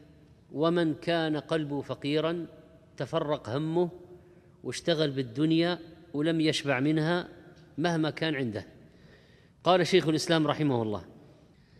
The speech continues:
"إخراج فضول المال والاقتصار على الكفاية أفضل وأسلم، وأفرغ للقلب، وأجمع للهم، وأنفع في الدنيا والآخرة".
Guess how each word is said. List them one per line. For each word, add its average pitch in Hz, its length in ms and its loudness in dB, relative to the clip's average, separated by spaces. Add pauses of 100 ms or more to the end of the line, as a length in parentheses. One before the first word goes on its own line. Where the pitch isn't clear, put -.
(640)
"إخراج 160 480 6
فضول 156 540 4
المال 139 480 4
والاقتصار 147 680 2
على 143 200 2
الكفاية 175 920 0
أفضل 175 360 4
وأسلم، 113 560 2 (1040)
وأفرغ 170 560 6
للقلب، 139 500 2 (640)
وأجمع 165 480 4
للهم، 170 600 4 (440)
وأنفع 160 520 4
في 143 120 -2
الدنيا 175 340 2
والآخرة". 113 520 0